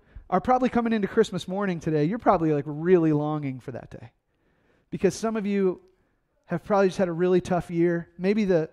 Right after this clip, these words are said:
the brokenness of our world, you've experienced it maybe like no other year in your life.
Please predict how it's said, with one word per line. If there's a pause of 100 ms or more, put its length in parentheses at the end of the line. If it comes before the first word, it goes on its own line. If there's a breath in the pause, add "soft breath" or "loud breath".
(580)
the
brokenness
of
our
world,
you've
experienced
it
maybe
like
no
other
year
in
your
life.